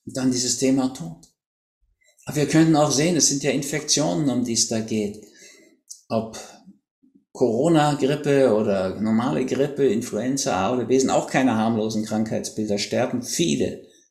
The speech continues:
Tausende daran immer wieder in entsprechenden Grippewellen. Oder jetzt covid neunzehn ist es schon längst nicht mehr, da sind ja schon jede Menge Mutanten unterwegs, die übrigens durchs Impfen angeregt werden.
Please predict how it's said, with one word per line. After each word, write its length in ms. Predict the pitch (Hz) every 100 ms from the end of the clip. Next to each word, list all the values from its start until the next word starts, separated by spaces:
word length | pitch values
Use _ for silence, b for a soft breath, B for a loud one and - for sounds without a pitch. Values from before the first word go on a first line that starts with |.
| _
Tausende 680 | - 131 139 110 - - - - _
daran 540 | 104 110 117 95 - - _
immer 300 | - 117 110
wieder 260 | 127 123 -
in 120 | 92
entsprechenden 560 | - - 104 104 - -
Grippewellen. 800 | 117 113 120 117 120 120 - B B B B B B - -
Oder 260 | 123 120
jetzt 460 | 123 120 - - -
covid 400 | - 156 143 131
neunzehn 420 | 123 147 156 131
ist 160 | 123 -
es 80 | 123
schon 260 | 131 123
längst 240 | 127 165 123
nicht 140 | 117
mehr, 160 | 113 104
da 80 |
sind 140 | 110 120
ja 100 | 117
schon 220 | 123 117
jede 240 | 131 135
Menge 220 | 117 123 123
Mutanten 720 | 120 - 147 151 113 110 110
unterwegs, 520 | 113 110 110 107 -
die 220 | - -
übrigens 520 | 165 220 214 196 170 160
durchs 220 | 156 -
Impfen 380 | 160 220 - 87
angeregt 560 | 110 110 110 110 -
werden. 380 | 107 104 139